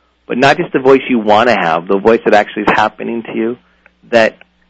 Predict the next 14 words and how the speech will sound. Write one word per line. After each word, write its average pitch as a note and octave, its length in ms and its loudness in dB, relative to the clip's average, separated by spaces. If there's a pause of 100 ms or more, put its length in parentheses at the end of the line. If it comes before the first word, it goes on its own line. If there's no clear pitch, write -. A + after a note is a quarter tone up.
(180)
that A2+ 360 0
being D3 200 2
able D#3 260 2
to B2 120 -10
do B2 280 2
that B2 400 4
and A#2 200 -6
then A#2+ 300 0
turn C#3 300 0
it B2 120 -6
into C3+ 300 0
helping A2+ 540 0
other A2+ 240 0
people, C3 500 -6